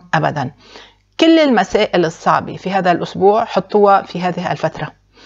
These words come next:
حطوا، أنا بعمل هيك، أنا لو أنا برج الحوت بحطها بهذه الفترة،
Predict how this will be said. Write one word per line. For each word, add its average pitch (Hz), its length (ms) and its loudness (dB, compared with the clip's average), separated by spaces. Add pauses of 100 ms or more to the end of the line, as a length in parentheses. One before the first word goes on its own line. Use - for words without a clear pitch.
(560)
حطوا، 240 400 0
أنا 311 240 0
بعمل 202 420 0
هيك، - 260 -10 (100)
أنا 208 180 2
لو 175 140 4
أنا 202 280 2
برج 180 200 -6
الحوت 254 420 -4
بحطها 180 560 -2
بهذه 160 600 -4
الفترة، - 360 -10